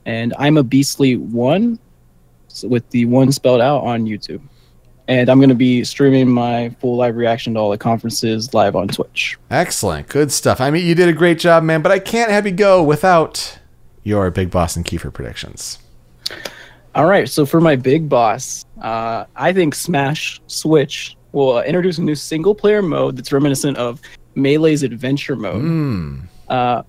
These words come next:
Speaker 1: where you make your way through stages that are, you know, based on the different games represented in the series.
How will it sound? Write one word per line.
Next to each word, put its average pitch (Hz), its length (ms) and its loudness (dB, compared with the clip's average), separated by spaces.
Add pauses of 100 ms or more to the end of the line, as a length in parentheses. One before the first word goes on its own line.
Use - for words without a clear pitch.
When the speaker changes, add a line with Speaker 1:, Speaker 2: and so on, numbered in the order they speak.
(320)
Speaker 1:
where 139 120 0
you 143 60 4
make 156 160 4
your 175 100 0
way 170 140 4
through 143 160 -4
stages 135 420 -4
that 127 160 -2
are, 123 220 -4
you 139 100 -8
know, 120 120 -6
based 120 300 -8
on 117 100 -6
the 120 60 -8
different 113 500 -6
games 107 280 0
represented 107 500 -2
in 135 180 -4
the 127 60 -6
series. - 560 -6